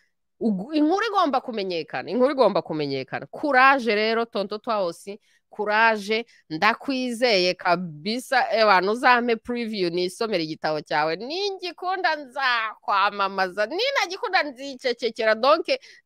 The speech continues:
there is no risk. Urabyumva se? Ni gutyo mbwira abantu, ni there is no risk, don't worry, ntago nzajya kuri U N I ngo ngutrashinge nimba ntagikunze. <laughs>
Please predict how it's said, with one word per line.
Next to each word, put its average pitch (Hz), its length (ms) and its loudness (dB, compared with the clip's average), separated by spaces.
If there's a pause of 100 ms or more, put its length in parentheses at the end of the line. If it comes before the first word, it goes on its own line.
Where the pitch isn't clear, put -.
there 254 220 4
is 240 140 -6
no 302 300 6
risk. 311 480 -2
Urabyumva 254 580 0
se? - 140 -16
Ni 254 60 -6
gutyo 285 300 -2
mbwira 254 240 0
abantu, 233 280 2
ni 226 200 -8
there 240 160 -2
is 220 80 -10
no 269 200 -2
risk, 285 440 -6
don't 277 340 -2
worry, 277 320 -2
ntago 226 280 0
nzajya 226 380 2
kuri 247 480 -4
U 247 100 4
N 196 120 4
I 220 260 2
ngo 180 140 -4
ngutrashinge 175 1000 -2
nimba 202 280 -2
ntagikunze. 156 880 -6 (200)
<laughs> - - -16